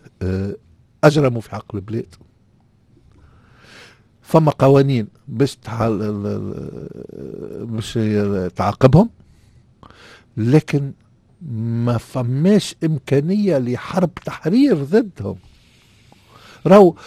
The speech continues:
راو حاجة كبيرة حرب تحرير. حرب تحرير معناها عندك عدو خارجي يجب التصدي ليه بكل ال-، أجهزة الدولة وأجهزة المجتمع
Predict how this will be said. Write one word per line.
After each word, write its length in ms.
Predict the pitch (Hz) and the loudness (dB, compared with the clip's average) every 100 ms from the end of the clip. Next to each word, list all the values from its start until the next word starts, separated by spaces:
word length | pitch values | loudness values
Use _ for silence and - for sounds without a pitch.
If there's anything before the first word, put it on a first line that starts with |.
| - | -2
راو 140 | 180 220 | 2 2
حاجة 300 | - 220 190 | 2 0 0
كبيرة 440 | - 170 277 240 | 0 2 4 4
حرب 260 | 156 151 135 | 0 -2 -2
تحرير. 760 | 117 123 - 127 143 107 92 - - - - | -4 -10 -4 -2 0 -2 -4 -10 -20 -20 -2
حرب 240 | 226 220 | 2 2
تحرير 560 | - 190 156 233 247 180 | 0 -8 0 4 6 4
معناها 340 | 190 220 165 | 0 2 2
عندك 480 | 185 220 208 160 - | 2 0 2 0 -2
عدو 440 | 190 175 233 240 | -2 0 2 0
خارجي 640 | 190 226 240 220 170 214 220 | 0 0 0 0 -2 -2 0
يجب 300 | 220 214 185 | 0 0 -4
التصدي 600 | - 185 - 214 190 190 | -4 -4 -2 -4 -2 0
ليه 260 | 247 247 - - - - | 2 2 0 -16 -20 -8
بكل 680 | 156 196 - 277 339 277 220 - - _ - | 2 2 4 10 10 8 0 -10 -20 _ 0
ال-، 320 | 175 180 - | 2 2 2
أجهزة 340 | 202 170 208 - | 2 2 0 6
الدولة 640 | 202 160 220 220 165 139 - | 4 8 8 10 8 6 0
وأجهزة 640 | 139 160 156 143 156 175 - | 2 4 4 2 2 0 0
المجتمع 720 | 165 165 - 165 170 220 240 | 0 0 2 2 2 -2 -4